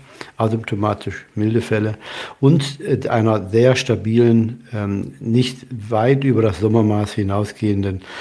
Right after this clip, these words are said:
Situation in den Hospitälern und Krankenhäusern. Äh, also das ist etwas, was, äh, beruhigend ist, was auch natürlich darauf hindeutet, als andere Komponente,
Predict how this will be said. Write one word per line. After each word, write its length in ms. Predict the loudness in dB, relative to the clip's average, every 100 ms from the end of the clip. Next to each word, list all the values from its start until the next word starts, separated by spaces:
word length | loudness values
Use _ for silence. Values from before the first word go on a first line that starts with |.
| -18 -8
Situation 500 | -2 0 -2 -2 0
in 80 | 0
den 160 | 0 -2
Hospitälern 580 | -2 -4 -2 2 2
und 140 | 0 -2
Krankenhäusern. 680 | -2 0 0 -2 -2 -2 -2 -6 -20 -18 -16 -16 -20 -12
Äh, 60 | -6
also 400 | 0 2 4 4
das 260 | 2 0
ist 320 | -2 -6 -4 -4
etwas, 400 | 0 2 2 0
was, 420 | -2 -4 -10 -18 -18 -10
äh, 220 | -6 -6 -6 -10
beruhigend 760 | -4 -2 0 0 0 -2 -4
ist, 380 | 4 4 4 -6 -18 _ -18 -4
was 360 | -2 -2 -4 -16 -20 -6
auch 260 | -4 -4 -10 -20 -16 -8
natürlich 420 | -6 -2 -2 0
darauf 400 | 2 2 2 2
hindeutet, 720 | 2 2 2 0 0 -4 -8 -20 _ _ _ _ _ -20 _ _ _ -12 -6
als 140 | -2
andere 280 | 0 2 2
Komponente, 720 | 2 2 0 -2 -2 -2